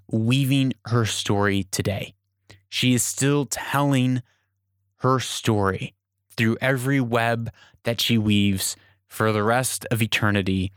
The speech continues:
She is saying, "I will not stop growing great at my craft." So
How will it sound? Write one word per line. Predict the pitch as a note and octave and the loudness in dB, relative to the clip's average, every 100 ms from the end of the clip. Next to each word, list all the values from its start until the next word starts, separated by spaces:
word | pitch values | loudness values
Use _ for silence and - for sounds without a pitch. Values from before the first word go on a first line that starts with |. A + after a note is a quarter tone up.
| _ _ | _ _
She | - - C3+ C#3 C#3 - | -6 -4 0 0 0 0
is | C3 G#2+ G2 F2+ - - | 0 0 0 -2 -6 -8
saying, | - A#2+ G#2+ G2+ - | -4 0 2 0 -2
"I | A#2 A#2+ A#2+ B2 B2+ B2 _ _ - | -2 0 2 0 -2 -4 _ _ -6
will | A2 A2 G#2+ G#2+ A2 _ _ _ _ | 0 2 2 0 -4 _ _ _ _
not | G#2 G#2+ G2+ F#2+ - | -2 0 0 -2 -8
stop | - - G#2 G2+ - - - _ - | -10 -4 -4 -4 -6 -14 -18 _ -10
growing | - A2 A2+ A2+ A2 | -2 0 2 2 0
great | - G2 G2 - - _ _ _ | 0 -2 -2 -8 -16 _ _ _
at | A2+ | -2
my | G#2 F#2+ | 0 0
craft." | - - - - - _ _ _ _ _ _ _ _ - | -2 -8 -10 -12 -18 _ _ _ _ _ _ _ _ -6
So | - B2+ | 0 0